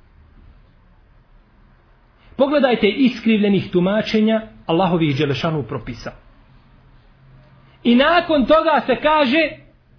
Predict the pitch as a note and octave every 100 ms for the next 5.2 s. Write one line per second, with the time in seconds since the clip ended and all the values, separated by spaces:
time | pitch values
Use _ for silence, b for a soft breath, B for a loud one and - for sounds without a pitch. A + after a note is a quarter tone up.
0 | - F#3 A#3+ A#3 A3+ G#3+ F3 G#3+ C#3+ G#2+
1 | - b b - D#4 D#4+ D#4 C#4+ C4 B3
2 | B3 A#3+ C#4 E4+ F4 E4 - G#3+ G3+ A3+
3 | F#3+ C4 D4+ G#3 B3+ A3 G3 A#3+ - A#3+
4 | F3 D3 C3+ C#3 C3 C3 F#3 F#3+ - B2
5 | - -